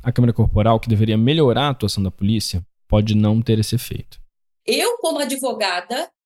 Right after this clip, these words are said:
Speaker 2: estou sentado esperando qualquer processo que eu precise atuar e que tenha essas câmeras, porque eu vou desentranhar todas as imagens de dentro do processo, eu não vou aceitar de forma nenhuma a utilização dessas imagens, porque são vários. A gente conhecendo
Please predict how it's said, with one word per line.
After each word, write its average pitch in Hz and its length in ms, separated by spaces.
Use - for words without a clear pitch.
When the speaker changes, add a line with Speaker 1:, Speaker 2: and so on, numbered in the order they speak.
Speaker 2:
estou 320 580
sentado 339 680
esperando 269 500
qualquer 285 340
processo 302 540
que 285 60
eu 277 60
precise 269 360
atuar 233 420
e 233 40
que - 140
tenha 233 280
essas - 240
câmeras, 339 640
porque - 200
eu 254 140
vou 269 300
desentranhar 285 760
todas 359 300
as 370 140
imagens 320 580
de 214 100
dentro 233 300
do 277 100
processo, - 580
eu 208 40
não 202 120
vou 269 100
aceitar 220 560
de 220 80
forma 208 360
nenhuma 202 360
a 254 60
utilização 269 600
dessas 269 280
imagens, 320 560
porque 220 240
são 370 260
vários. 269 520
A 220 80
gente 277 380
conhecendo 269 1000